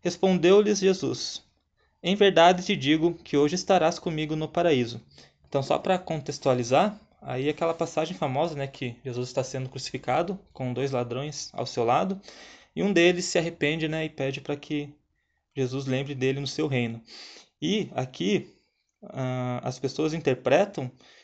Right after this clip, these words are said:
que naquele mesmo dia o ladrão estaria indo para o paraíso com Jesus. Mas vamos ver se isso é realmente que a, que a palavra de Deus diz, né, no seu contexto.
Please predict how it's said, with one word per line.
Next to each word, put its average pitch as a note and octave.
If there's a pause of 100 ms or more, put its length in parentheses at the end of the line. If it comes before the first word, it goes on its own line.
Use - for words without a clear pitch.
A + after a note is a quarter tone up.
(200)
que -
naquele D#3+
mesmo A3
dia F3+ (160)
o D#3+
ladrão D#3
estaria D3+
indo C#3+
para -
o -
paraíso C#3
com D3+
Jesus. C3+ (600)
Mas B2+
vamos D#3+
ver E3
se C3+
isso C#3
é C3
realmente C3+
que C#3
a, A#2+
que B2
a -
palavra B2+
de A#2+
Deus A#2+
diz, C#3
né, C#3+
no C#3+
seu C3
contexto. D#3+